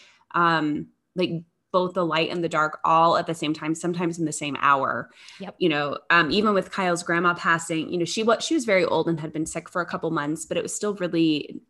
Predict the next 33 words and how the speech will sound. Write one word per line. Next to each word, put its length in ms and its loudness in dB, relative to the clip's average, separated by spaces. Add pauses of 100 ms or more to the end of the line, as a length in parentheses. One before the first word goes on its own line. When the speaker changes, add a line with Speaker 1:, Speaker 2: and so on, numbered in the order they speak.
Speaker 1:
not 340 4
what 120 0
they 240 -2 (100)
were 80 -2
expecting. 600 -4
And 240 0
it 460 -20
was 120 -2
very 200 2
sad. 500 2 (200)
And 360 0
it 360 0 (420)
was 360 0
this 180 -6
opportunity 560 -2
to 120 -2
get 160 -8
to 120 -8
know 80 -6
his 460 -6
family, 320 -2
especially 400 -8
extended 400 -6
family, 260 -4
better. 300 -4
And 120 -6
they're 120 -6
all 100 -2
just 240 -10
wonderful 340 -8
people. 460 -6
And 240 -4 (220)
Speaker 2:
Yeah. 240 -14